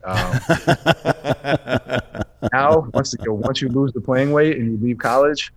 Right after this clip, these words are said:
Speaker 1: man, it's, it's been a different game for me. So you
Speaker 2: Right.
Speaker 1: crush it right now. Um, I can promise you that. But, you know,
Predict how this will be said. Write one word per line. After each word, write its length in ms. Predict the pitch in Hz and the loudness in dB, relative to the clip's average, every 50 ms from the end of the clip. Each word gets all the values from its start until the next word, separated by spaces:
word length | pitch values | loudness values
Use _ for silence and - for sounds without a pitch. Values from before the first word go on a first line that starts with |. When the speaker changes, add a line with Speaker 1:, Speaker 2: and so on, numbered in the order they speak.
| _ _ _ - | _ _ _ -6
Speaker 1:
man, 220 | 101 104 98 98 | -4 -4 -2 -2
it's, 160 | 104 104 - - | -4 -4 -6 -6
it's 160 | 104 101 104 - | -4 -4 -4 -4
been 160 | - 113 110 | -4 -4 -4
a 40 | 104 | -2
different 300 | 98 110 104 107 98 85 | -4 -4 -4 -4 -6 -4
game 200 | 101 101 107 101 | -4 -4 -4 -4
for 160 | 98 - 92 | -6 -8 -8
me. 200 | 87 101 98 95 | -6 -4 -4 -6
So 140 | - - - | -6 -4 -2
you 60 | 76 - | -2 -2
Speaker 2:
Right. 80 | 107 | -2
Speaker 1:
crush 280 | - - - 107 104 90 | -4 -2 -2 0 0 -2
it 60 | - - - | -4 -10 -10
right 200 | - 98 95 90 | -8 -6 -6 -6
now. 300 | 90 95 95 92 87 82 - - - 90 | -6 -6 -6 -6 -8 -8 -12 -14 -14 -12
Um, 340 | 90 87 85 82 80 80 - - - - - | -10 -8 -8 -8 -10 -12 -14 -20 -20 -16 -14
I 60 | 98 | -12
can 100 | - - | -12 -8
promise 380 | - 113 107 101 98 92 - - | -6 -4 -4 -4 -4 -6 -8 -8
you 60 | 90 | -6
that. 280 | 95 95 92 87 85 - | -4 -4 -4 -6 -8 -10
But, 180 | 90 85 - - _ _ _ _ _ _ _ _ _ _ _ _ _ - _ - - | -12 -12 -12 -14 _ _ _ _ _ _ _ _ _ _ _ _ _ -20 _ -14 -12
you 60 | 95 | -10
know, 140 | 92 92 | -10 -10